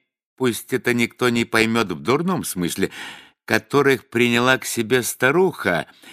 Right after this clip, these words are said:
и вернулся ли к ним снова их человеческий облик, остались ли они у молодой королевны служанками, этого я точно не знаю, но предполагаю, что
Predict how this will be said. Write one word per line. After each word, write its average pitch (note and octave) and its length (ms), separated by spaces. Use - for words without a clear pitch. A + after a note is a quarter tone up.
и C3+ 160
вернулся D3+ 840
ли D3 160
к - 120
ним D#3 240
снова C#3+ 500
их C3 320
человеческий C3+ 1040
облик, C3+ 680
остались D#3+ 920
ли D3 160
они D3+ 420
у B2 80
молодой C3+ 500
королевны C#3 720
служанками, B2 1120
этого F#3 600
я F3+ 200
точно F3 520
не E3 160
знаю, D#2+ 720
но D3+ 300
предполагаю, C#3 1200
что - 400